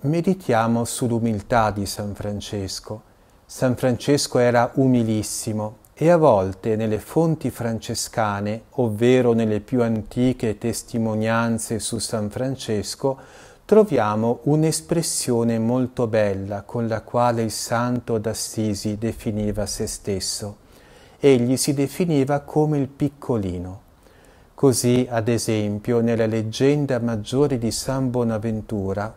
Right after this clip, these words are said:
ovvero nella prima biografia su San Francesco scritta da San Bonaventura, sono riportate queste parole del santo poverello. "Io,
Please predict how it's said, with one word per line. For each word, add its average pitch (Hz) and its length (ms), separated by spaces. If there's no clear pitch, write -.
ovvero 117 580
nella 107 240
prima 127 540
biografia 113 880
su - 180
San 113 320
Francesco 110 880
scritta 117 720
da 104 140
San 117 340
Bonaventura, 107 920
sono 196 380
riportate 143 960
queste 131 440
parole 107 600
del 110 160
santo 107 600
poverello. 95 840
"Io, 123 520